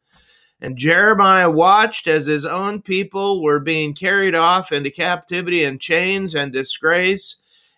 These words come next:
And yet Jeremiah was able to say in Lamentations three twenty-five and twenty-six, "The Lord is good to those who wait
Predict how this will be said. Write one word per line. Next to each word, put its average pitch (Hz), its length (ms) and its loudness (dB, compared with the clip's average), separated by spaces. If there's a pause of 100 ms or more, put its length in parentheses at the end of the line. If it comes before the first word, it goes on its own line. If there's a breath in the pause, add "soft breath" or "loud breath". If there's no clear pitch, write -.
And 160 200 0
yet 156 260 0
Jeremiah 196 920 2
was 156 260 2
able 196 280 0
to 180 120 -2
say 156 460 0
in 147 120 -4
Lamentations 160 1000 -4
three 151 600 -2
twenty-five 151 600 -2
and 143 140 -6
twenty-six, 147 640 -6 (380 soft breath)
"The 151 100 2
Lord 170 400 4
is 190 200 4
good 156 540 4
to 151 140 -2
those 156 460 4
who 143 340 -2
wait 147 640 -4